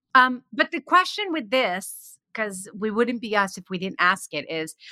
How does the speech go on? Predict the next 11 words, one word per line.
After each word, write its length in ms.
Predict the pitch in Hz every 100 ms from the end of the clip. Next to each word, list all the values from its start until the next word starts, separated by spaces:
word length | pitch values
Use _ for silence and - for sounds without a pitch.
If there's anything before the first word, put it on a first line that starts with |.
| - -
I'm 140 | 247
sure 260 | - 269 277
that 200 | 294 240
sounds 300 | 233 214 185
delicious 1200 | 170 202 190 185 202 262 269 - 117 139 - - -
to 140 | - 208
so 440 | - 214 202 214
many 520 | 214 202 202 190 190
of 160 | 180 170
our 160 | 165 165
listeners, 680 | 202 - 170 139 131 135